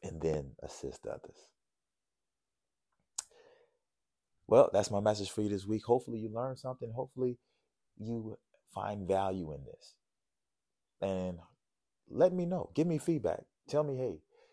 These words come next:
this is that. This is this. Can you talk about this?" I wanna, I'm a firm believer, know yourself, seek self-improvement. So hit me up. I appreciate you. Thank you for tuning in. Inspire before you expire.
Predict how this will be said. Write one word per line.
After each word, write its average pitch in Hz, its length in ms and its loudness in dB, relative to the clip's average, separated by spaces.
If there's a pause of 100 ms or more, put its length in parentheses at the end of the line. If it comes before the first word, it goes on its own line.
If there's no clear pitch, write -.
(140)
this 120 180 0
is 104 120 -8
that. 120 280 2 (140)
This 101 100 -14
is 104 80 -14
this. 123 220 0
Can - 160 -10
you 135 80 -4
talk 120 220 0
about 123 320 0
this?" 139 400 2 (1300)
I 147 120 8
wanna, 143 360 2 (100)
I'm 147 240 2
a 131 140 2
firm 135 340 2
believer, 113 380 0
know 104 160 -2
yourself, 104 420 0
seek - 200 -8
self-improvement. - 680 -10 (920)
So - 120 -8
hit 127 160 6
me 110 160 -2
up. - 200 -4 (600)
I - 60 -10
appreciate 123 720 -2
you. 104 160 -10
Thank 131 260 -2
you 107 80 -4
for 98 220 -8 (260)
tuning 104 340 -8
in. 98 320 -8 (1120)
Inspire 107 540 -4
before 82 320 -4
you 85 180 2
expire. 90 600 0